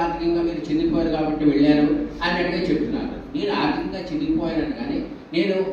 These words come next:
డబ్బులు ఖర్చు పెట్టలేక నేను పార్టీ నుంచి వెళ్ళిపోతున్నానని కానీ ఆయనతో నేను అనలేదే, నేను ఎవరితోటి అనలేదే. ఓకే, నా ఆర్థిక పరిస్థితి గురించి మీకు అనవసరం కదా, అలా అనుకుంటే ఇన్ని సంవత్సరాల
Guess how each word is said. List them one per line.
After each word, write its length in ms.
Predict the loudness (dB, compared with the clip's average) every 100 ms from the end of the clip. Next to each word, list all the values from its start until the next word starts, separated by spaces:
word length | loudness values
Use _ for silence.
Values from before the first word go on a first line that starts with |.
| -6 -10 0
డబ్బులు 320 | 4 8 8 6 4
ఖర్చు 260 | 2 4
పెట్టలేక 420 | 4 2 0 -2 -2 -2
నేను 160 | -2 -2
పార్టీ 180 | -2 -4 -6
నుంచి 180 | -4 2
వెళ్ళిపోతున్నానని 760 | 4 4 4 0 -4 -6 -6 -6
కానీ 120 | -6 -6
ఆయనతో 240 | -6 -6 -6
నేను 140 | -6
అనలేదే, 340 | -6 -4 -4 -4 -6 -10 -14 -16 -14 -12 -12 -2
నేను 140 | 2 2
ఎవరితోటి 400 | 2 0 -2 -2 -2
అనలేదే. 440 | -2 -2 -2 -2 -4 -8 -12 -14 -14 -14 -16 -16 -16 -14 -14 -14 -14 -14 -14 -14 -2 4
ఓకే, 220 | 4 6 4 2 -4
నా 80 | -4 -2
ఆర్థిక 280 | -2 -4 -4
పరిస్థితి 420 | -6 -6 -8 -8 -8
గురించి 320 | -6 -6 -8 -8 -8 -10 -8 0 4
మీకు 260 | 4 4 -2 -4 -4
అనవసరం 400 | -4 -4 -4 -6 -4
కదా, 160 | -4 -2 -4 -8 -10 -10 -10 -4
అలా 140 | 0 2
అనుకుంటే 420 | 0 0 -2 0 0 -2 -4 0
ఇన్ని 160 | 2 2
సంవత్సరాల 420 | 0 0 2 4